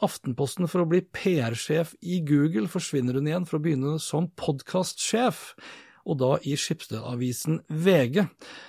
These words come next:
Og det er det blant annet Medie tjuefire som melder, og, eh, Helle Skjervold sier selv til, eh, Medie tjuefire at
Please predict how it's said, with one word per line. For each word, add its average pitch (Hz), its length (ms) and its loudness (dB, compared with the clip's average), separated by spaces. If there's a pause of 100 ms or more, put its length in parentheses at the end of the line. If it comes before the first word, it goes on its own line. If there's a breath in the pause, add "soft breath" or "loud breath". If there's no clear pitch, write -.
(180 loud breath)
Og 131 80 -2
det 143 160 4
er 120 160 4
det 135 160 2
blant 131 240 0
annet 123 160 2 (160)
Medie 104 180 -4
tjuefire 107 540 -4
som 127 420 -2
melder, 160 460 6 (480 loud breath)
og, 147 340 4
eh, 135 300 6 (300)
Helle 143 240 6
Skjervold 143 560 6
sier 147 240 2
selv 151 320 4
til, 156 320 4
eh, 143 400 2
Medie 143 320 2
tjuefire 175 320 4
at 160 240 2